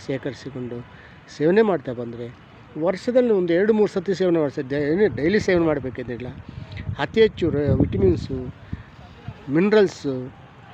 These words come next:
ನಾನಾ ರೀತಿಯೆಲ್ಲ ಸಿಕ್ಕುವ ಶಕ್ತಿ ಇದರಲ್ಲಿಕ್ಕಿದೆ ಸ್ನೇಹಿತರೆ. ಸ್ನೇಹಿತರೆ, ನಮ್ಮ ಒಂದು ಪ್ರಕೃತಿಯಲ್ಲಿ ಎಲ್ಲ ರೀತಿಯ ಗಿಡ ಮರ ಬಳ್ಳಿ ಕೊಟ್ಟಿರ್ತದೆ ಪ್ರಕೃತಿ, ಅದನ್ನು ನಾವು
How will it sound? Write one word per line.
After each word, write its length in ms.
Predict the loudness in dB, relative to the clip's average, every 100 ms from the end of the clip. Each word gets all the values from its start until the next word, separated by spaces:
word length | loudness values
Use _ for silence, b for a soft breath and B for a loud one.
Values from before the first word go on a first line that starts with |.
| -10
ನಾನಾ 380 | -6 -2 2 0
ರೀತಿಯೆಲ್ಲ 420 | 0 0 0 0
ಸಿಕ್ಕುವ 360 | -4 -8 -6 -6
ಶಕ್ತಿ 340 | -6 -8 -6
ಇದರಲ್ಲಿಕ್ಕಿದೆ 440 | -6 -8 -8 -10
ಸ್ನೇಹಿತರೆ. 460 | -12 -14 -18 -18 -20 -20 -20 -20 -20 -20 -20
ಸ್ನೇಹಿತರೆ, 500 | -6 -4 2 2 2 -4 B B B B 0
ನಮ್ಮ 240 | 2 4
ಒಂದು 400 | 2 2 0 -2
ಪ್ರಕೃತಿಯಲ್ಲಿ 960 | -6 -12 -6 -4 -2 0 0 0 0 -2 -10 B B -12
ಎಲ್ಲ 400 | -6 -2 0 2
ರೀತಿಯ 400 | 0 -2 -2 -2 -2 -2
ಗಿಡ 140 | -2
ಮರ 480 | 0 -2 -4 -4 -6
ಬಳ್ಳಿ 260 | -4 -4 -4
ಕೊಟ್ಟಿರ್ತದೆ 600 | -6 -8 -8 -10 -8 -10 -8 -10 -10 -10 -12 -16 -20 -20 -10
ಪ್ರಕೃತಿ, 500 | -8 -4 -6 -6 -12 -12 B B B -2
ಅದನ್ನು 240 | 4 4 6
ನಾವು 260 | 4 2